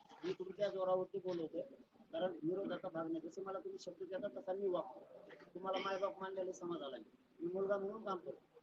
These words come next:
मला शब्द देता त्या त्यावेळेस मी मंत्र्यांना बोलवत असतो, तुम्ही नाही म्हणलं तर मी बोलवत असतो. त्याच्यामुळं खाली आता सगळ्या पोरांना जाऊन विचारले, त्यांनाही सगळं सांगितले. निर्णय हा वर सांगू का असं विचारून आले,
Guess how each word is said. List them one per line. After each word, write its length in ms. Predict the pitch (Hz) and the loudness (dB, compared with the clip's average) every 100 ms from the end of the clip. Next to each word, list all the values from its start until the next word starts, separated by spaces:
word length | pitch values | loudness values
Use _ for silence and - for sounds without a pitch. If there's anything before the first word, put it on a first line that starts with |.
| _ - - - - | _ -20 -20 -20 -10
मला 160 | 151 196 | -2 -2
शब्द 260 | 196 196 190 | 0 -4 -2
देता 280 | 196 196 208 | 0 0 0
त्या 180 | 214 190 | -2 -4
त्यावेळेस 340 | 196 196 190 | 0 0 0
मी 80 | 381 | -2
मंत्र्यांना 440 | 180 170 - 359 | -2 -2 -4 -4
बोलवत 380 | 359 359 175 - | 0 2 2 -2
असतो, 300 | - - - | -8 -14 -6
तुम्ही 160 | 349 - | -2 0
नाही 200 | 196 196 | 0 -2
म्हणलं 180 | 185 160 | -2 -2
तर 60 | 208 | -2
मी 120 | 208 | -2
बोलवत 280 | 175 165 151 | 2 2 2
असतो. 440 | - - - - - - - - - | -6 -14 -18 -20 -20 -20 -20 -16 -8
त्याच्यामुळं 420 | - 185 196 180 | -4 0 2 0
खाली 360 | - 151 196 208 | 0 2 2 4
आता 260 | 185 190 | 0 -2
सगळ्या 260 | 185 180 180 | -4 0 2
पोरांना 360 | 185 170 180 | 2 0 0
जाऊन 240 | 165 170 175 | -2 -2 -2
विचारले, 400 | 170 180 - 359 - - - 269 | -2 -2 -2 -2 -4 -10 -10 -4
त्यांनाही 280 | 160 - 196 | 0 0 0
सगळं 280 | 180 175 | 0 0
सांगितले. 440 | - 170 175 - 190 - - - - | 0 0 -2 -2 -4 -8 -20 -18 0
निर्णय 300 | 165 180 196 | 2 4 2
हा 320 | 185 - 170 175 | -2 0 0 2
वर 200 | 165 180 | 2 2
सांगू 380 | - 175 196 214 | 0 0 0 4
का 180 | 202 185 - - - - - - - | 6 4 -2 -18 -20 -20 -20 -10 -4
असं 200 | - 196 | 0 2
विचारून 460 | 185 - 214 214 | 0 2 2 4
आले, 200 | 190 180 | 2 0